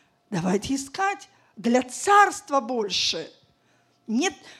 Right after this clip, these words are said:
будем искать для себя больше, ну то и будет у нас всё такое вот плоть, плоть и плоть уп-, погоняет.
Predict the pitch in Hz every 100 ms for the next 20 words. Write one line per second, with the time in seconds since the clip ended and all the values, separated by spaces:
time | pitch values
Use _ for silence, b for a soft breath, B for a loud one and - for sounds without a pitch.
0 | B 196 349 370 359 - - 294 208 202
1 | 285 - - 220 220 208 220 247 294 320
2 | - - 539 640 b b - 226 214 180
3 | 180 190 302 359 370 359 359 - - 349
4 | 349 - 339 302 320 - - b b b
5 | b b _ - 285 311 302 294 294 320
6 | 277 294 262 262 254 269 262 311 302 277
7 | 262 254